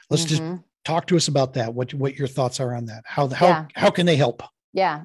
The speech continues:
Speaker 2: absolutely. Um, you know, obviously fundraising is always one of those things.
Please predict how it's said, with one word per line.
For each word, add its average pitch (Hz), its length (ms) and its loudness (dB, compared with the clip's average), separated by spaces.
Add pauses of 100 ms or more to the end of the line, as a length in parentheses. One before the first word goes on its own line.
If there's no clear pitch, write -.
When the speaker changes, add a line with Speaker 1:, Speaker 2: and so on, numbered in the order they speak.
Speaker 2:
absolutely. 180 640 -2 (400)
Um, 208 400 0 (180)
you 233 80 -2
know, 214 180 0
obviously 202 520 -2
fundraising 185 540 -8
is 170 120 -10
always 175 240 -6
one 170 160 -10
of 170 60 -8
those 170 180 -8
things. 165 420 -10